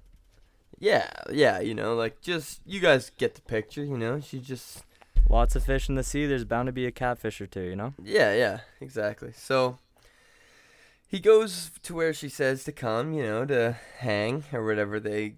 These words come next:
Speaker 1: got up to, and
Speaker 2: <laughs>
Speaker 1: it's a hotel. Okay.
Speaker 2: <laughs> What?
Speaker 1: Okay, so that's pretty fucking cool. Going to a hotel,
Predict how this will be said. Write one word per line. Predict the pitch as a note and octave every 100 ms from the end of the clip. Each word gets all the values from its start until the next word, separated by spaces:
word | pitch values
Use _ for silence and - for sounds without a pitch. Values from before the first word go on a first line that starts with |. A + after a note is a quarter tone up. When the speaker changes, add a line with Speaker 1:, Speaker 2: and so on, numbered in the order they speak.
| -
Speaker 1:
got | G#2+ G2
up | G2 -
to, | - A#2+ C3+
and | B2 G#2 B2 - D#3 - - - F3+ -
Speaker 2:
<laughs> | - -
Speaker 1:
it's | A#2 B2
a |
hotel. | A#2 C3 B2+ - D3+ B2+ G#2+ D3 - _ _ _ _ _ _ _ _ _ C3 -
Okay. | E3+ E3
Speaker 2:
<laughs> |
What? | D3+ D3 - - - - - -
Speaker 1:
Okay, | - G2 A#2 D3
so | C3+ B2
that's | C#3+
pretty | - G3 B2+
fucking | - G#2+ G2+ G2+ G2+
cool. | G#2 G#2+ C#3+
Going | D3 A#2+ A2+
to | A2
a |
hotel, | A2+ A2 A2+ G#2 B2 C3